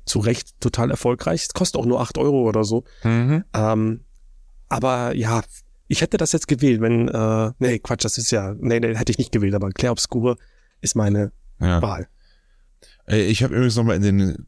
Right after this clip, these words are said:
Speaker 2: Trailer reingeguckt von Death Pilote. Das ist eine Art Fußballspiel, aber wo es nicht um Fußball geht, sondern um Interaktion mit Menschen. Da ist Fußball nur der Aufhang, um in so einer komischen, monochromartigen Welt umherzulaufen und ähnlich wie Untitled Goose Games Sachen zu machen, aber nicht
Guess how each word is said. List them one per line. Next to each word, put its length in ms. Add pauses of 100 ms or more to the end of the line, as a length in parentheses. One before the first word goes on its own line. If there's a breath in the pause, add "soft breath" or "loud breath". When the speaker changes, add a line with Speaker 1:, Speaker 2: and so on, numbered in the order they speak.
Speaker 2:
Trailer 400
reingeguckt 380
von 140
Death 180
Pilote. 320
Das 160
ist 140
eine 260
Art 160
Fußballspiel, 1040 (280 loud breath)
aber 160
wo 100
es 100
nicht 120
um 80
Fußball 480
geht, 200
sondern 320
um 300
Interaktion 540
mit 100
Menschen. 440 (280 loud breath)
Da 100
ist 120
Fußball 420
nur 140
der 120
Aufhang, 520
um 120
in 80
so 80
einer 140
komischen, 580 (460 loud breath)
monochromartigen 1120
Welt 320
umherzulaufen 800
und 440
ähnlich 340
wie 100
Untitled 480
Goose 280
Games 280
Sachen 260
zu 140
machen, 300
aber 160
nicht 220